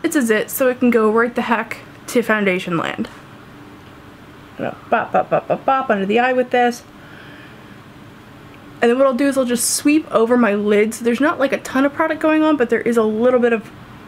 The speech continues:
evening out of the skin tone 'cause I do ha-, tend to have kind of reddish,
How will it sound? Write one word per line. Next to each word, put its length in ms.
evening 320
out 160
of 80
the 60
skin 340
tone 180
'cause 160
I 80
do 160
ha-, 160
tend 160
to 60
have 320
kind 160
of 180
reddish, 520